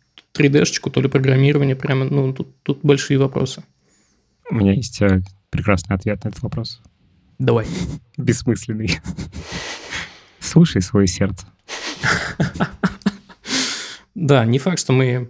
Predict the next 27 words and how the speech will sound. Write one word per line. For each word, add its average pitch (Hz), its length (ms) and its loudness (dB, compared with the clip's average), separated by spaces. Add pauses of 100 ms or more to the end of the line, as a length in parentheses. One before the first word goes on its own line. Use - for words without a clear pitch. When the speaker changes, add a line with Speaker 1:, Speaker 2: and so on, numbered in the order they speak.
(140)
Speaker 1:
помогли 135 460 2
тебе, 120 400 2 (1200)
но 127 120 4
спасибо 151 340 4
за 127 80 4
вопрос. 120 440 0 (280)
Speaker 2:
Да, 120 260 2
но, 127 420 2
если 113 300 -2
что, 143 560 4
мне 123 140 0
кажется, 117 580 0
клёво 117 300 4
было 107 180 0
бы 104 100 -2
запустить 110 360 -4
дискуссию 110 480 0
в - 80 -6
чатике, 123 460 -2 (320)
э, 113 400 0
Хабра 104 420 -2 (380)
подкаста. 110 560 -2 (200)
Вот, 107 300 -4
может 107 220 0
быть, 107 260 -4
у 127 120 2
ребят, 110 300 2